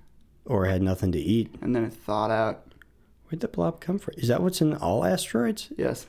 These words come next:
Speaker 2: blob.
Speaker 1: So you're telling me the dinosaurs got blobbed?
Speaker 2: Yes, actually. That's a good theory.
Speaker 1: And they became the tar pits.
Speaker 2: The La Brea tar pits.
Speaker 1: Yeah.
Speaker 2: Wow, that's really just, they're just blobs.
Speaker 1: Too bad Stephen King,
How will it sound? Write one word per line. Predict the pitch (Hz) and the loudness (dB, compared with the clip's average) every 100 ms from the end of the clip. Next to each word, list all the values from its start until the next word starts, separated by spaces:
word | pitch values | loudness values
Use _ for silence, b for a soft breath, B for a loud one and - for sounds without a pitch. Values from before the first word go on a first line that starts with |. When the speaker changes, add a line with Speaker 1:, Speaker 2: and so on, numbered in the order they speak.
| - | -2
Speaker 2:
blob. | - 135 | 0 2
Speaker 1:
So | - - | 2 2
you're | 120 117 | 4 4
telling | 147 151 127 | 4 4 4
me | 117 | 4
the | 101 | 2
dinosaurs | 113 113 107 - 98 | 4 4 4 2 0
got | - 95 | 2 0
blobbed? | - 92 80 - - | 2 2 2 -2 0
Speaker 2:
Yes, | 139 151 151 - - - - | 4 4 2 -6 -12 -18 -6
actually. | 143 135 - 139 131 139 - - - - - - | -2 0 0 -2 -2 -4 -12 -20 -20 -20 -20 -4
That's | 139 139 | -2 -2
a | |
good | 127 135 | -2 -2
theory. | - 131 120 - | -2 -4 -2 0
Speaker 1:
And | 110 | 2
they | 101 | 2
became | 101 98 104 95 | 2 2 2 2
the | 90 | 0
tar | - 90 | 0 -2
pits. | - - - - - - - - - - - - - | -2 -8 -8 -12 -14 -20 -20 -20 -20 -20 -20 -20 -12
Speaker 2:
The | - | -6
La | 131 135 | -4 -4
Brea | - 131 147 147 | -2 0 0 0
tar | - 120 | -2 -4
pits. | - - - - - | -4 -8 -10 -12 -6
Speaker 1:
Yeah. | 90 120 151 - - - - | 0 0 0 -6 -20 -20 -8
Speaker 2:
Wow, | - 143 160 165 147 | -2 0 2 2 2
that's | 123 135 - | 0 -2 0
really | 139 139 | 2 2
just, | 127 131 - - | 0 -6 -10 -6
they're | 143 127 | 0 0
just | 120 117 - | -2 -8 -8
blobs. | - 117 160 147 143 - - - b b b b b b b - - - | -2 -2 -2 -6 -10 -18 -20 -20 b b b b b b b -20 -20 -20
Speaker 1:
Too | - | -8
bad | 107 95 | -4 -2
Stephen | - 104 92 | -2 -2 0
King, | 87 - 90 | -2 -2 -2